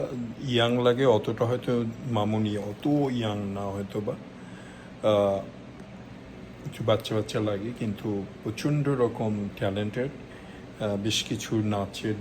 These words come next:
ভিডিও দেখেছি, কথাবার্তা খুব সুন্দর বলে, অভিনয় নিশ্চয়ই খুব ভালো পারবে, আহ, চেহারা সুরতও ভালো। আর লায়লা একটা অসহায় মহিলা, আহ, বারবার সংসার হয়নি, তার মানে তো ওনার, ওনার দোষ না।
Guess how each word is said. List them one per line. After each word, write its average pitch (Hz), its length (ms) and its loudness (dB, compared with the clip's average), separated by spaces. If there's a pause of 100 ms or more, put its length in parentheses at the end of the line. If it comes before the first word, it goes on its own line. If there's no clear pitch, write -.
(100)
ভিডিও 107 240 -2
দেখেছি, 104 520 -4 (560)
কথাবার্তা 113 500 4
খুব 107 180 0
সুন্দর 110 400 2
বলে, 110 220 4
অভিনয় 110 380 4
নিশ্চয়ই 110 400 4
খুব 113 240 0
ভালো 101 240 4
পারবে, 104 320 2
আহ, - 1300 0
চেহারা 113 320 4
সুরতও 107 380 0
ভালো। 101 360 2 (500)
আর 113 80 4
লায়লা 120 680 6
একটা 117 300 2
অসহায় 110 480 4
মহিলা, 104 520 2 (640)
আহ, 104 300 2 (300)
বারবার 110 420 6
সংসার 107 500 0
হয়নি, 107 300 2
তার 104 220 6
মানে 107 300 2
তো 117 60 2
ওনার, 107 400 2 (280)
ওনার 110 320 2
দোষ 101 400 0
না। 101 100 -2